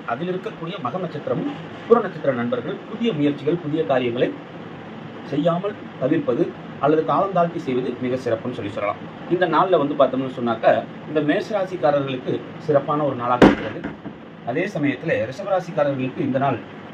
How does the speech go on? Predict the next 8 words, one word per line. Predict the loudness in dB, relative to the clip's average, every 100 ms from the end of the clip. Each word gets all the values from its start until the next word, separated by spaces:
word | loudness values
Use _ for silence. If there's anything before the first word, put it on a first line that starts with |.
| -14 -8 -2
ஆ, | 0
சாதகமாக | 0 0 0 0 -2 -2
இருக்கிறது. | -4 -6 -6 2
அவர்களுக்கு | 2 2 0 0
வர | 2
வேண்டிய | 2 0 0
வரவு | 2 4 4 4
வர்றது. | 4 2